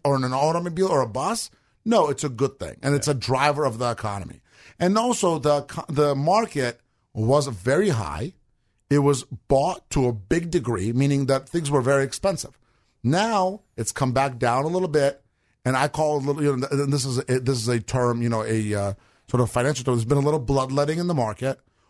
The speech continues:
What that allows is for things to become cheaper, and then they become buying opportunities. And you had guy, a guy who's much smarter than us on finance, Warren Buffett, who says, "I'm not selling.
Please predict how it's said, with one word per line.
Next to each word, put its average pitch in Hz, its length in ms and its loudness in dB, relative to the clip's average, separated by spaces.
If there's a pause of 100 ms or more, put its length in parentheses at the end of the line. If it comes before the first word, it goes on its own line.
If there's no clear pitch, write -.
(100)
What 131 300 2
that 175 200 2
allows 180 720 0
is 147 140 -2
for 170 100 -6
things 190 220 -2
to 202 80 -6
become 220 260 0
cheaper, 226 480 0 (240)
and 143 140 2
then 180 80 0
they 175 80 -2
become 151 340 -2
buying 135 420 0
opportunities. 117 560 -6 (320)
And 151 160 2
you 180 100 6
had 175 120 2
guy, 175 280 0 (100)
a 156 80 0
guy 160 160 0
who's 151 180 0
much 196 180 -2
smarter 214 280 2
than 208 100 -4
us 214 180 -4
on 202 120 -4
finance, 165 440 -2
Warren 151 300 0
Buffett, 143 420 0 (240)
who 151 120 -2
says, 147 260 2
"I'm 175 160 2
not 220 180 0
selling. 165 480 2